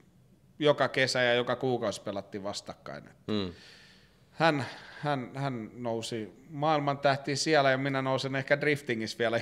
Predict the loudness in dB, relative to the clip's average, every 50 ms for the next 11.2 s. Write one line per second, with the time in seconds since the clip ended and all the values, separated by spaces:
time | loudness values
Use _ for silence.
0 | 4 6 8 8 8 6 4 0 -2 0 0 0 0 -2 -6 -6 -4 -4 -6 -8
1 | -8 -10 -14 -20 -20 -20 -20 -8 _ 6 8 8 8 8 6 2 0 2 2 2
2 | 2 0 -2 -10 -20 -20 -20 _ _ -20 _ _ _ -14 -12 _ -4 -2 -2 2
3 | 4 4 4 4 4 2 2 2 4 4 4 2 2 2 2 4 4 4 4 2
4 | 2 2 2 2 0 -2 -2 -2 -2 -2 -4 -4 -4 -6 -8 -10 -12 -10 -8 -6
5 | -4 -4 -2 -2 -2 -4 -6 -8 -14 -20 _ _ _ 4 4 4 4 2 -2 -4
6 | -6 -6 -6 -8 -8 -6 -4 -4 -4 -6 -10 -14 -18 -20 -20 -10 -2 0 0 2
7 | 4 4 6 6 6 4 4 0 -6 -14 -18 -20 -20 -20 -20 -20 _ _ -12 -6
8 | -4 0 0 2 4 6 6 6 8 8 8 8 6 6 4 4 4 4 4 4
9 | 4 4 4 4 2 2 -4 -14 -14 -12 -10 -8 -8 -8 -8 -6 -6 -4 -2 0
10 | 0 0 2 0 0 2 4 4 4 4 2 0 0 2 2 2 2 0 -2 -2
11 | -2 -2 -2 -4